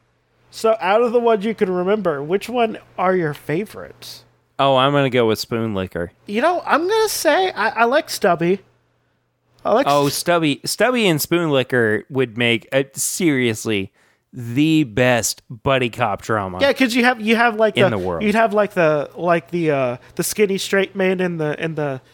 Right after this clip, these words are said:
Speaker 1: and the short and fat,
Speaker 2: Exactly.
Speaker 1: like, funny man.
Speaker 2: Exactly.
Speaker 1: Yeah, I'm gonna, I'm gonna say that, uh,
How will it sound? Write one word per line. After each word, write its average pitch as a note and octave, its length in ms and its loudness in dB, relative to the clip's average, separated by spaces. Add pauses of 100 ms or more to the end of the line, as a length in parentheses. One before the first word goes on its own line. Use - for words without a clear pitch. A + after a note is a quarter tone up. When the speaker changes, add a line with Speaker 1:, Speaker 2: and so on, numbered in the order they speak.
(340)
Speaker 1:
and F3+ 120 -2
the F3 60 0
short G3 380 0
and D3+ 240 2
fat, F3 240 4
Speaker 2:
Exactly. A#2 80 -4
Speaker 1:
like, D#3 500 -4
funny F#3 320 0
man. F#3+ 400 0
Speaker 2:
Exactly. G#2+ 960 2
Speaker 1:
Yeah, E3+ 240 2 (280)
I'm D4 180 2
gonna, G4 240 -2
I'm C4 180 -4
gonna G#4 160 0
say F#4+ 320 -2
that, C4 260 -2
uh, G#3+ 380 0